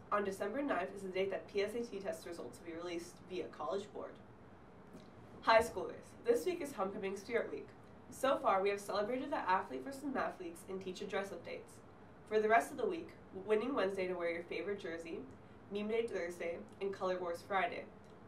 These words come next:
On Color Wars Friday, freshmen will wear black, sophomores can wear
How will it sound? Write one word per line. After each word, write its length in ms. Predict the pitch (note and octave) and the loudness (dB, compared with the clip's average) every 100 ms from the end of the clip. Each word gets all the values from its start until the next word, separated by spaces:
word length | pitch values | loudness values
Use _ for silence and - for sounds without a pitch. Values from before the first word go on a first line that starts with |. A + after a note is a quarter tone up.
| - | -2
On 140 | G3+ | 0
Color 280 | - B3 A#3 | 2 2 4
Wars 360 | F#3 F3 G#3 - | 4 2 0 -2
Friday, 360 | F#3 E3 D#3+ F#3 | 2 2 0 -4
freshmen 320 | G3 F#3 G3 F3+ | -2 -2 -2 -2
will 80 | |
wear 140 | E3 D#3+ E3+ | 0 -2 0
black, 340 | F#3 A3 - - - - | 2 2 -4 -16 -18 -16
sophomores 480 | - G3 F#3+ G3+ G3 | 6 8 8 2 -2
can 180 | G3+ F3+ | -2 0
wear 240 | F3 E3+ | 0 -2